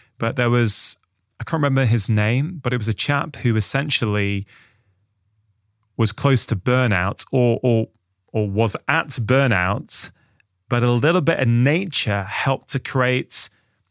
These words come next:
my interpretation of reading that case study was that it created a bit of space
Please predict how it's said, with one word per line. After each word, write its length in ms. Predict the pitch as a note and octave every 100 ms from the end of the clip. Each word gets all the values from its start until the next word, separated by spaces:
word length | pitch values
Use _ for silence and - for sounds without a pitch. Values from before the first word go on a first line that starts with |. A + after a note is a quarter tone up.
| -
my 200 | B2+ F3+
interpretation 800 | E3+ - E3 D3 - D#3 D3 D#3
of 100 | B2
reading 180 | C#3+
that 140 | C3+ C3
case 220 | C#3 B2+
study 200 | - C#3+
was 180 | C3+ A2+
that 260 | B2+ B2 - - _ _
it 140 | C#3+
created 220 | - D3+ C#3+
a 20 |
bit 60 | D3
of 60 | A#2+
space 640 | - - C#3+ D3 D3 -